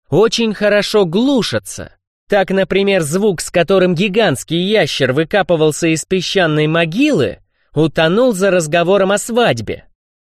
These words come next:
А теперь этот самый ящер плыл, чтобы сожрать меня, посеребренной светом растворенной в воде луны. Морда у него с ладу калину —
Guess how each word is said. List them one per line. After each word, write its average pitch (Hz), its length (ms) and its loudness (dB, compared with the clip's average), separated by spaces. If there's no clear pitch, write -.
А 139 160 0
теперь 233 360 -2
этот 220 280 0
самый 214 340 0
ящер 196 720 -2
плыл, 226 400 2
чтобы 143 360 -2
сожрать 170 580 -2
меня, 240 440 0
посеребренной 160 920 0
светом 180 560 -2
растворенной 175 800 0
в 151 80 -6
воде 170 340 0
луны. 185 540 0
Морда 151 600 2
у 123 80 2
него 170 260 2
с - 140 -4
ладу 196 340 0
калину — 226 680 0